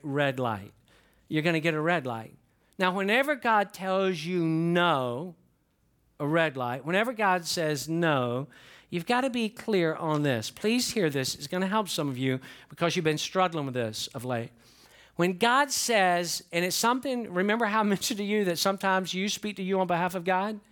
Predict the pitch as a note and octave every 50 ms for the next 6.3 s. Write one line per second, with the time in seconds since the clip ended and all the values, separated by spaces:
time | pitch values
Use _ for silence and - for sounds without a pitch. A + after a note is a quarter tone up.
0 | _ _ _ _ _ - E3 F3+ F3+ F#3 F#3 F3 D#3+ G3 G3 - F#3+ F#3+ G3 F#3+
1 | F#3 E3+ F3+ F3 F3+ F#3 E3 E3+ E3 - F3+ F3+ F3 E3+ E3 E3+ E3 - - F3
2 | F3+ E3+ F3 F3 E3+ E3+ D#3 E3 E3 D#3+ D#3+ E3 F3+ - _ _ - - _ _
3 | _ - - - - D#3+ E3+ F#3 F3+ F3+ F3+ F#3 G3 F#3+ F#3 F#3 F#3 F#3 F#3 F#3+
4 | F#3 E3 E3 D#3+ D#3+ E3+ D#3+ D#3+ E3+ D#3+ - - F#3 F3 F3 F3 E3+ D3+ - F3+
5 | E3+ E3 - E3 - F3 E3+ E3+ E3+ D#3+ E3 D3+ D3 D3+ E3 D#3+ - E3+ C#3+ -
6 | - D#3+ D3 C#3 C#3 C#3